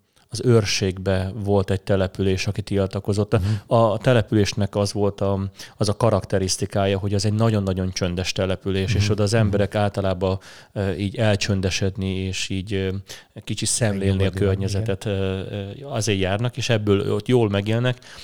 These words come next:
Speaker 1: és ott egy nagyobb gyárat akartak fölhúzni,
Speaker 2: Mhm.
Speaker 1: gondolván az, hogy a helyi lakosoknak milyen jó, hogy akkor tudnak hol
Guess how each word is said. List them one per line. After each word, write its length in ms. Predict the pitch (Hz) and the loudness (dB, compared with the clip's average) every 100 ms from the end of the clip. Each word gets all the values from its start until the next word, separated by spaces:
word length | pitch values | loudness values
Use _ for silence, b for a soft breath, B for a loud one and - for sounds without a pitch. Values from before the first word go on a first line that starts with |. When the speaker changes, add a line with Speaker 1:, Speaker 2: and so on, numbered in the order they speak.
| B | B
Speaker 1:
és 160 | 123 143 | 0 2
ott 160 | - | 2
egy 120 | 131 | 2
nagyobb 340 | 131 113 101 87 | 4 4 2 2
gyárat 380 | 90 85 87 90 | 2 2 -2 -2
akartak 380 | 90 87 90 | -2 -2 -4
fölhúzni, 640 | - 92 87 90 90 95 95 | -2 0 2 2 0 0 -2
Speaker 2:
Mhm. 140 | 117 | 0
Speaker 1:
gondolván 520 | 104 107 104 101 98 98 | 2 2 2 2 2 2
az, 160 | 98 | 0
hogy 140 | 98 98 | 0 0
a 160 | 98 - | 0 -2
helyi 260 | 110 101 | 0 2
lakosoknak 560 | 95 101 104 101 104 - | 2 -2 -2 -4 -4 -2
milyen 240 | 101 95 | 0 2
jó, 220 | 87 90 | 2 2
hogy 220 | 90 95 98 | 2 0 -2
akkor 220 | - 104 | -4 -4
tudnak 320 | 110 95 92 | -2 -2 0
hol 240 | 98 95 | 0 0